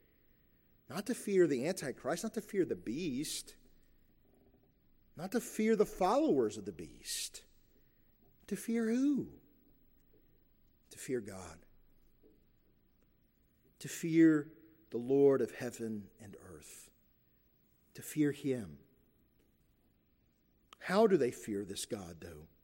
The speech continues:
How are they to fear him? They are to fear him. In this angel's message is an implication of fearing him because of the goodness of God.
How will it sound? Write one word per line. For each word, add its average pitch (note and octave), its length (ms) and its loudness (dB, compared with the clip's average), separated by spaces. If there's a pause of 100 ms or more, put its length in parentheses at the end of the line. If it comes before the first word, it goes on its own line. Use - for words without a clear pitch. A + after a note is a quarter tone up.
(1000)
How A3 220 6
are B3 80 8
they G#3 140 10
to F3 80 6
fear G#3 320 0
him? G2 320 -8 (500)
They G#3 140 4
are A3+ 100 6
to G#3+ 140 0
fear A3+ 380 4
him. A2+ 500 0 (480)
In E3+ 60 2
this G3 140 6
angel's G3 340 4
message D#3 480 4
is C#3 140 -4
an D#3 180 4
implication E3+ 840 0
of A2 160 -4 (380)
fearing G3 520 6
him D3 220 0
because F3+ 580 0
of D#3+ 220 -4
the D#3+ 80 4
goodness F#3+ 480 6
of D3 120 -4
God. B2+ 540 -4